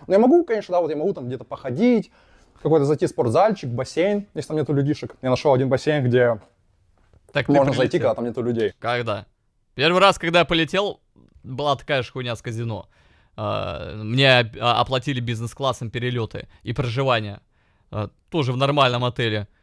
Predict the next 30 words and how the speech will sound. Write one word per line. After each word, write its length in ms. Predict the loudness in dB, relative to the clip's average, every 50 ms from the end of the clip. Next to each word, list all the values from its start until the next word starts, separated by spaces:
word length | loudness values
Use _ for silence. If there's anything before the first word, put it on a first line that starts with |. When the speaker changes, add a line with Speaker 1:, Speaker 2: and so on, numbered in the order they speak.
| _ _ _
Speaker 2:
Второй 400 | _ 2 4 4 6 8 8 8
раз 320 | 8 6 4 2 -2 -6
я 200 | -6 -2 0 2 2
был 140 | 2 0 0
вынужден 500 | 2 0 2 2 0 0 -2 -2 -4 -4
полететь, 400 | -4 -6 -4 -2 -2 -2 -2 -2
чтобы 160 | -4 -8 -6
передать 320 | -6 -2 0 0 -2 -2
подарок 360 | -2 -2 0 0 0 -2 -2
Зубареву. 480 | -6 -8 -8 -6 -6 -8 -8 -10 -12 -16 _ _ _ _ _ _ _ _ _ _ _ _ _ _ _ _ _ _ _ _
Когда 240 | -10 -2 2 4 4
я 140 | 6 4 4
просто 240 | 2 0 0 2
обещал 320 | 2 2 2 2 4 4 4
ему 120 | 4 2
на 100 | 2 2
день 80 | 4 4
рождения, 520 | 2 2 0 0 0 0 0 0 0 0
да, 280 | 0 0 -2 -2 -4 -6
к 100 | -8 -8
нему 160 | -6 -6 -6
прилететь. 580 | -6 -6 -6 -4 -6 -6 -6 -8 -10 -10 -12 _ _ _
Но 180 | -12 -8 -6 -6
он, 80 | -4 -2
блядь, 220 | 0 0 0 -2
в 60 | -2 -2
Таиланде 460 | -2 0 2 2 2 0 0 -2 -4
это 160 | -6 -8 -10
всё 280 | -14 -12 -12 -12 -12 -10
организовал, 720 | -8 -6 -4 -2 -2 -2 -2 -2 -2 0 2 2 2 0